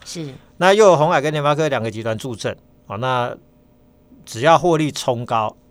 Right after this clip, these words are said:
Speaker 2: 那股价被低估，那当然这个就是一个大波段的行情。
Speaker 1: 嗯哼。
Speaker 2: 哦，所以我就说它跟耀盛的条件非常的雷同。
Speaker 1: 嗯。
Speaker 2: 哦，所以这部分也是大家可以就是做一个波段的一个操作的一个可以关注的一个好标的。
Speaker 1: 是。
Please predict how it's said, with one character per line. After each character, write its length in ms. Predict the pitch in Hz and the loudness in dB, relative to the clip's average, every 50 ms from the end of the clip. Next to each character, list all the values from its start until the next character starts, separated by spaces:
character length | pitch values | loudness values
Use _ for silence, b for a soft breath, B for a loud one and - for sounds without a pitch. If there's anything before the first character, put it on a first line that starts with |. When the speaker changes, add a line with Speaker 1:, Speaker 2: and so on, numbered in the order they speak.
| _ _ | _ _
Speaker 2:
那 140 | - 135 131 | -10 -8 -8
股 200 | - - 120 104 | -8 -8 -10 -6
价 260 | 104 - 147 131 127 120 - _ - | -2 2 2 2 2 0 -4 _ -4
被 140 | 160 143 | -2 -2
低 200 | 131 - 120 113 | -2 -4 -8 -14
估， 280 | 98 - - 101 95 101 - - _ b b b b b b b b b b _ | -14 -12 -14 -14 -14 -14 -18 -20 _ b b b b b b b b b b _
那 80 | - 131 | -4 0
当 160 | 131 143 147 131 | 2 2 2 2
然 160 | 117 117 113 | 0 -4 -6
这 120 | 101 - 135 | -6 -6 -6
个 100 | 120 113 | -6 -6
就 140 | - 123 | -6 -6
是 100 | 113 104 | -8 -8
一 20 | 113 | -8
个 80 | 104 | -8
大 160 | 104 - 107 101 | -6 -6 -6 -6
波 140 | 98 101 | -8 -10
段 140 | 104 110 104 | -14 -14 -14
的 80 | 104 104 | -14 -16
行 160 | 107 - - | -18 -18 -20
情。 160 | - - - - _ _ _ | -20 -20 -20 -20 _ _ _
Speaker 1:
嗯 140 | - 196 196 | -10 -10 -8
哼。 80 | 190 208 | -6 -6
Speaker 2:
哦， 20 | |
所 140 | 214 240 139 | -6 -4 -4
以 100 | 135 139 | -4 -4
我 180 | 135 - 117 110 | -4 -6 -8 -8
就 100 | 120 135 | -8 -6
说 160 | 127 139 135 | -4 -4 -4
它 320 | 131 131 139 135 135 135 b b b b b b b b _ - | -2 0 2 2 2 0 b b b b b b b b _ 0
跟 340 | - 147 143 151 156 151 147 _ _ _ _ _ | 0 2 2 2 -2 -6 -10 _ _ _ _ _
耀 260 | - 175 185 160 139 139 | 0 4 4 6 6 4
盛 340 | 131 - 156 147 131 123 | 0 0 -2 -2 -2 -2
的 160 | 110 - 113 104 | -6 -8 -8 -8
条 240 | - - 110 104 | -8 -8 -8 -8
件 200 | 113 123 139 127 | -6 -6 -6 -4
非 100 | 110 - | -2 -2
常 100 | 139 123 | -2 -2
的 80 | 117 104 | -2 -6
雷 180 | 95 101 101 117 | -10 -12 -14 -14
同。 200 | - - - 208 - _ _ _ | -16 -16 -18 -18 -20 _ _ _
Speaker 1:
嗯。 220 | - 262 277 247 202 | -10 -8 -6 -6 -6
Speaker 2:
哦， 40 | - | -4
所 140 | - 147 | -4 -4
以 40 | 143 | -4
这 120 | 131 143 156 | -2 -4 -6
部 180 | 123 147 143 | -4 -6 -4
分 220 | 127 139 139 123 110 | 0 0 0 0 -2
也 100 | 107 107 | -8 -14
是 140 | 104 131 | -10 -6
大 120 | 123 127 123 | -4 -2 -2
家 100 | 120 120 - | -2 -2 -4
可 80 | 127 | -8
以 100 | 117 107 104 | -10 -10 -10
就 120 | - 120 | -12 -12
是 140 | 110 - 120 | -12 -12 -12
做 180 | 98 - 117 | -10 -8 -8
一 40 | 117 | -8
个 100 | 107 113 | -8 -10
波 240 | 101 - - 113 120 | -10 -8 -8 -8 -4
段 160 | 127 127 113 | -4 -4 -4
的 100 | 98 98 | -6 -8
一 120 | 95 104 101 | -12 -12 -12
个 180 | - 110 104 | -12 -12 -12
操 220 | 104 - - 123 117 | -10 -8 -8 -8 -8
作 180 | 113 127 113 | -8 -10 -14
的 140 | 98 - 101 | -14 -14 -14
一 100 | 101 104 | -16 -16
个 260 | 98 - 101 98 98 - | -16 -14 -16 -16 -16 -14
可 100 | - 117 | -12 -12
以 40 | 113 | -10
关 180 | - - 123 113 | -8 -8 -8 -8
注 100 | 110 123 | -8 -12
的 120 | 113 107 | -12 -14
一 20 | 101 | -14
个 80 | - | -14
好 100 | - 113 | -12 -14
标 220 | 107 - 110 101 110 | -12 -12 -12 -14 -14
的。 160 | 110 - 120 | -14 -18 -18
Speaker 1:
是。 260 | - - - 175 165 | -18 -16 -14 -12 -12